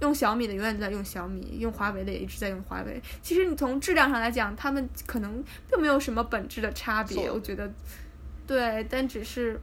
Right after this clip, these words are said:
Speaker 1: iPhone 一直，i-，Apple 就一直在维护他们的那个品牌的形象，就是会让你觉得，啊，我是在用 iPhone，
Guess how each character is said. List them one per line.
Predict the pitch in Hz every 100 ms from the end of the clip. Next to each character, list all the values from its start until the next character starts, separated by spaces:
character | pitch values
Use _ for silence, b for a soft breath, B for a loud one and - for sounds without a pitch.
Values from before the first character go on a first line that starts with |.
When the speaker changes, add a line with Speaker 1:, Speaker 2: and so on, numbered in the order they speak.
| -
Speaker 1:
iPhone | 247 254 262 240
一 | 233
直， | 233 214 220 -
i-，Apple | 247 254 - - - - 277 277 254
就 | 226 226 -
一 | 269
直 | 247
在 | 247 254
维 | 208 196
护 | 262 262
他 | 233 254
们 | 240
的 | 220 190 185
那 | 220
个 | 190 - - B B B -
品 | 247 208
牌 | 190
的 | 190
形 | 262 220 202
象， | 214 233 220
就 | 269
是 |
会 | 359 311 B -
让 | 320
你 |
觉 | 269 214
得， | 240 -
啊， | 254
我 | 240 220
是 | 226
在 | 247 285
用 | 226
iPhone， | 247 254 262 240